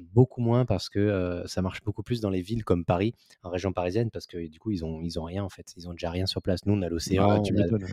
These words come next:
Speaker 1: nous, on a tout. En fait, donc, euh, les mecs, ils ont, euh, ils ont moins ce besoin d'être, euh, au milieu de la nature ou sur l'eau que, euh, en région parisienne.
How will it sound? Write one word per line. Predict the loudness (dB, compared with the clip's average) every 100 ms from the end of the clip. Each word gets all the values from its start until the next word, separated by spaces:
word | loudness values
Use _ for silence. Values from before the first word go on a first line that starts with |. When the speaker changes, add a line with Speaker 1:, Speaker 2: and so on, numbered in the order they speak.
| -10 -12 -14 -20 -20 -2
Speaker 1:
nous, | 4
on |
a | 4
tout. | 2 -4 _ _ -20 _ _
En | -10
fait, | -6 -6
donc, | -6 -4
euh, | -2
les | 0
mecs, | -2 -2
ils | -8 -8
ont, | -6 -4
euh, | -4
ils | -2 -2
ont | -2
moins | -2 2 6 8
ce | 6 4
besoin | 2 2 6 8 8 8
d'être, | 6 4 2 -2 -2
euh, | 0 0 0
au |
milieu | 0 2
de | 6
la |
nature | 6 6 8 8 10
ou | 6
sur | 6 8 10
l'eau | 10 8
que, | 8
euh, | 10 10
en | 6
région | 2 0
parisienne. | 2 2 4 2